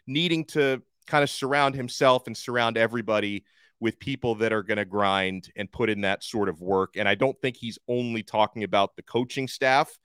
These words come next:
I think he's also talking about the roster, needing guys who are gonna be relentless workers and grinders.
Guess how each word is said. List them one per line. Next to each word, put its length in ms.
I 80
think 160
he's 160
also 280
talking 400
about 280
the 100
roster, 720
needing 340
guys 320
who 100
are 60
gonna 120
be 140
relentless 800
workers 600
and 240
grinders. 760